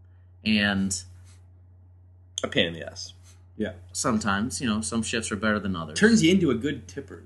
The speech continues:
Speaker 3: though.
Speaker 2: Yep.
Speaker 1: Mm-hmm.
Speaker 3: Ultimately.
Speaker 2: All of
Speaker 1: Yep.
Speaker 2: our friends are really good
Speaker 1: You learn
Speaker 2: tippers
Speaker 1: perspective,
Speaker 2: because of
Speaker 1: yeah.
Speaker 2: that, I think.
Speaker 1: Um, but either way, the shifts are, are hard or easier than others, whatever. You're always happy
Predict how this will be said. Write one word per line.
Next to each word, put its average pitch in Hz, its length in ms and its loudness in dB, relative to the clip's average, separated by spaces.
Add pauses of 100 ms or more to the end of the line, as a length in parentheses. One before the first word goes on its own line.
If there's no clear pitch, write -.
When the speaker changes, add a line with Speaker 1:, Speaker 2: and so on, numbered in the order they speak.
Speaker 3:
though. - 60 -20 (280)
Speaker 2:
Yep. 135 280 2
Speaker 1:
Mm-hmm. 139 180 -2 (120)
Speaker 3:
Ultimately. 120 520 -6
Speaker 2:
All 127 120 6
of 180 80 8
Speaker 1:
Yep. 208 60 8
Speaker 2:
our 165 60 10
friends 147 220 4
are 117 40 6
really 120 160 4
good 107 220 2
Speaker 1:
You 175 80 6
learn 170 140 2
Speaker 2:
tippers 170 180 0
Speaker 1:
perspective, - 340 -2
Speaker 2:
because 117 160 -4
of 131 100 -4
Speaker 1:
yeah. 127 60 -2
Speaker 2:
that, - 80 -6
I - 40 -18
think. - 120 -18 (760)
Speaker 1:
Um, 107 420 2 (180)
but 131 120 4
either 196 220 6
way, 190 160 6
the 110 120 2
shifts 135 340 0
are, 123 260 2
are 101 180 0
hard 131 520 4
or 92 340 -2
easier 117 320 -2
than 117 100 0
others, 113 520 -2
whatever. 101 580 -2
You're 101 220 -6
always 120 260 0
happy 107 500 0